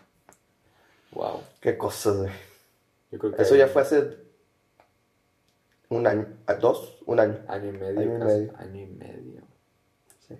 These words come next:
Speaker 2: wow. Qué cosas.
Speaker 1: Qué cosas. No, pues yo creo que ahí
Speaker 2: Está bien.
Speaker 1: está
Speaker 2: Está
Speaker 1: bien,
Speaker 2: bien.
Speaker 1: lo podemos dejar. Muchas gracias por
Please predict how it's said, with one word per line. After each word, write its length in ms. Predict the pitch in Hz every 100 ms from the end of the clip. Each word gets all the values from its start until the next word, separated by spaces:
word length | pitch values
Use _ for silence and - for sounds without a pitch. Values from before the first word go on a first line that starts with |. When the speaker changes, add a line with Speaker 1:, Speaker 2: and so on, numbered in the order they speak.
| _
Speaker 2:
wow. 260 | 170 107 104 - _ _ _ _ _ _ _ _ _ _ _ _ _ _ _ - - - - - _ _ _ _ _ -
Qué 120 | - 98
cosas. 460 | 101 - - - -
Speaker 1:
Qué 160 | 113 -
cosas. 500 | - 107 107 101 - _ - - _ _
No, 220 | 117 131
pues 140 | 131 127
yo 100 | 131
creo 140 | 147
que 80 | 143
ahí 720 | 131 127 127 127 110 98 95 117
Speaker 2:
Está 260 | - 110
bien. 200 | 107 107
Speaker 1:
está 120 | 107
Speaker 2:
Está 180 | - - 110
Speaker 1:
bien, 120 | 113
Speaker 2:
bien. 60 | 117
Speaker 1:
lo 100 | 110
podemos 220 | 110 113
dejar. 480 | 104 101 113 - - _ _ _ _ _ _ _ -
Muchas 280 | 104 107
gracias 400 | 107 107 104 107 -
por 380 | - 98 92